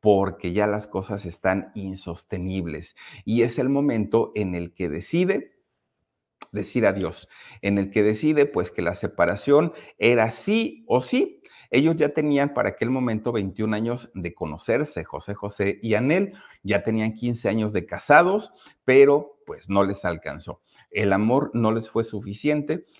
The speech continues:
y a final de cuentas, ellos en mil novecientos noventa y uno firman su divorcio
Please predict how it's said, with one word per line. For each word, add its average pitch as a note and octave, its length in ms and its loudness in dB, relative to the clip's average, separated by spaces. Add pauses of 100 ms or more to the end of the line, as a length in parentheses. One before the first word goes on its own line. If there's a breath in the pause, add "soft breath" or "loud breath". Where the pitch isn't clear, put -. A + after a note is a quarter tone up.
(120)
y G2+ 120 -4
a F#2 60 -4
final A2+ 360 -2
de B2 100 -6
cuentas, A2+ 560 -4
ellos A2 420 -4
en F#2+ 160 -8
mil G#2 160 -6
novecientos G2+ 540 -8
noventa F2 460 -6
y A#2+ 80 0
uno E3 300 0
firman G#2+ 500 -2
su G2+ 160 -8
divorcio F3+ 580 2